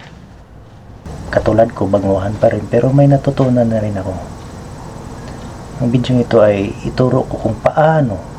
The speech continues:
gumamit ng mga music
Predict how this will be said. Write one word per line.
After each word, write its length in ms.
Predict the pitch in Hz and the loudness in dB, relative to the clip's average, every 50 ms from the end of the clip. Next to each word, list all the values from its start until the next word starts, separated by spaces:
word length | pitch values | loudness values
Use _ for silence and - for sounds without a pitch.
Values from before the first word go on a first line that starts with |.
| - - - - - 127 | -14 -14 -14 -12 -6 0
gumamit 640 | 120 127 131 127 131 131 131 123 131 127 117 - - | 2 4 4 4 4 4 4 2 2 -2 -4 -2 -2
ng 320 | 117 113 107 104 104 104 98 98 98 95 - - - - - - - - - - - - - - - - - - - - - - - - - - - - - - - - 139 | 2 2 2 2 2 -2 -2 -4 -6 -8 -10 -10 -12 -12 -12 -12 -12 -12 -12 -12 -12 -12 -10 -10 -10 -10 -10 -10 -10 -8 -8 -8 -8 -8 -8 -10 -10 -10 -10 -12 -6 0 2
mga 240 | 123 117 113 113 113 110 107 104 107 107 - - - 78 | 2 4 4 4 4 4 4 4 4 2 0 -2 -2 2
music 640 | 151 131 135 147 156 156 143 - 131 123 - - - | 4 6 6 6 6 4 2 0 -2 -2 -2 -6 -12